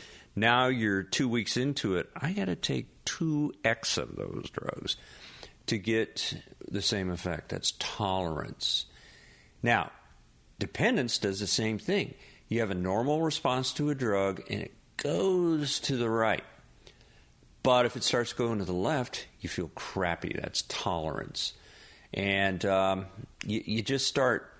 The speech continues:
getting into this place, and I'll call it hedonic tone. I'm going to reference, uh, uh, Webster on that. Um, over time, the dose of the opioid,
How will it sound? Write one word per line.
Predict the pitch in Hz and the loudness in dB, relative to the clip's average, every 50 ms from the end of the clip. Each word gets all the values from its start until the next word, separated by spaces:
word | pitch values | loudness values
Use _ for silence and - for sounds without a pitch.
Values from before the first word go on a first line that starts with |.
| - - - - 92 | -20 -14 -10 -8 -4
getting | 85 110 117 127 143 143 139 | 0 0 2 2 2 2 2
into | 135 131 120 - 123 | 2 0 0 -2 -2
this | 101 110 101 - - | -2 -2 -2 -2 -4
place, | - - - - 120 107 95 87 90 90 - - - - - - - | -6 -6 -4 0 2 2 2 2 2 0 0 -2 -2 -2 -4 -4 -4
and | 98 98 95 95 95 92 92 92 92 90 - - - - - | -2 0 0 2 2 2 2 0 -2 -2 -4 -6 -12 -14 -10
I'll | - - 107 104 | -8 -6 -6 -4
call | - - 135 120 | -2 0 0 0
it | 104 87 | 0 -2
hedonic | 110 107 98 98 98 92 90 85 82 - - | -2 -2 -2 0 0 0 0 -2 -4 -6 -6
tone. | - - - 95 87 82 78 78 76 73 - - - - - - - - - - - - - | -8 -6 -4 -4 -2 -2 -2 -4 -4 -6 -10 -16 -20 -20 -20 -20 -20 -20 -20 -20 -10 -6 -4
I'm | 98 95 95 101 | -2 -2 -2 -2
going | 95 104 98 95 90 87 | -2 -2 -2 -2 -2 -2
to | - - 95 85 82 80 | -2 -2 -2 -2 -2 -2
reference, | 80 87 82 80 - 85 80 78 - - - - | -2 -2 -2 -2 -4 -4 -4 -2 -2 -2 -2 0
uh, | 82 80 78 78 80 82 - - - - | -2 -2 -2 -2 -4 -6 -10 -14 -16 -14
uh, | - 82 80 80 82 - - - - - | -12 -10 -10 -10 -10 -10 -12 -12 -10 -6
Webster | - 82 82 - - - - 85 82 | -4 -4 -4 -4 -4 -6 -6 -6 -6
on | 82 78 76 73 | -6 -6 -6 -6
that. | 76 76 76 76 - - - - - - - - - - - - - - | -6 -6 -6 -8 -8 -12 -20 -20 -20 -20 -20 -20 -20 -20 -20 -18 -8 -4
Um, | - 104 104 101 101 101 98 90 - - | 0 2 2 2 2 2 0 -4 -6 -2
over | - 120 127 151 | -2 0 0 0
time, | 147 - 147 110 98 98 104 113 107 - - - - _ - | 0 0 0 2 2 0 -2 -4 -6 -10 -16 -20 -20 _ -8
the | - 90 | -6 -4
dose | 78 107 95 98 110 - - 123 | 0 0 0 0 0 0 -2 -2
of | 113 110 110 127 - | -2 -2 -4 -8 -8
the | - 101 113 | -6 -4 0
opioid, | 113 104 104 101 - 104 95 90 90 95 107 | 0 0 0 0 -2 -2 0 0 0 -2 -2